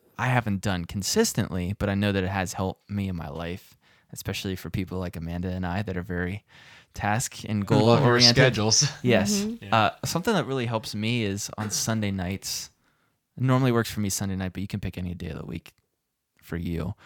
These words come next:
Speaker 1: If I can just sit down and wrap my mind and literally, like, think and wrap my mind around
Speaker 2: I have to
Speaker 1: what's
Speaker 2: do this today or this week or
Speaker 1: Right. What's,
Speaker 2: Yeah.
Speaker 1: what's happening? What's on my agenda this week?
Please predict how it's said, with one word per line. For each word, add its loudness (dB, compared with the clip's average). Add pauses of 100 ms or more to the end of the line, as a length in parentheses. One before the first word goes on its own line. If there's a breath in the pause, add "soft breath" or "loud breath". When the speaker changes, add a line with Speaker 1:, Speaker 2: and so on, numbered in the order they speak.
(500 soft breath)
Speaker 1:
If -4
I 4
can 0
just 2
sit -2
down 2
and -2
wrap 0
my -2
mind -4
and -8 (160)
literally, -2
like, -6
think -8 (100)
and -8
wrap -2
my -4
mind -4
around -8
Speaker 2:
I 2
have 2
to 0
Speaker 1:
what's 2
Speaker 2:
do 0
this 0
today -2
or -4
this -2
week -6
or -8
Speaker 1:
Right. 4
What's, 2
Speaker 2:
Yeah. -4
Speaker 1:
what's 4
happening? 2
What's 0
on 4
my 4
agenda -2
this -4
week? -6